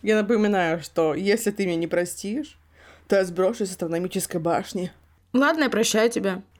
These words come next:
Speaker 1: Серьёзно?
Speaker 2: Гермиона кивнула и пошла дальше.
Speaker 1: Гермиона.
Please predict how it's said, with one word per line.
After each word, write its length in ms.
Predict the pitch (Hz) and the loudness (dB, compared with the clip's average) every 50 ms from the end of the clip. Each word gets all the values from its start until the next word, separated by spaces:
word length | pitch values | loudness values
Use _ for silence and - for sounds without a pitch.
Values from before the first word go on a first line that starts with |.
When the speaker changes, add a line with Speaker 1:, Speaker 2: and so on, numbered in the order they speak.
| _ - - - 135 - - - - - _ _ - | _ -18 -14 -14 -14 -14 -16 -20 -20 -20 _ _ -14
Speaker 1:
Серьёзно? 640 | - - 160 151 170 170 185 220 254 262 226 208 214 - - - - - - - - - - _ - _ _ - - - _ - - - - | -10 -6 -2 2 2 4 4 4 4 2 0 0 -4 -10 -14 -12 -12 -12 -12 -18 -20 -20 -20 _ -20 _ _ -20 -20 -20 _ -20 -20 -12 -8
Speaker 2:
Гермиона 460 | - 180 202 185 190 185 208 233 240 226 | -2 0 0 2 2 2 2 2 2 2
кивнула 380 | - 202 170 180 202 247 277 | 0 0 0 2 2 4 2
и 60 | 254 | 2
пошла 260 | - 175 175 - 214 196 | 2 0 0 0 0 2
дальше. 480 | 180 156 151 151 151 - - 165 170 - _ - | 2 2 2 0 -2 -4 -10 -12 -16 -16 _ -4
Speaker 1:
Гермиона. 680 | - 214 196 202 202 208 208 208 202 202 196 180 175 170 | -2 0 2 4 4 6 6 4 4 2 0 -4 -8 -10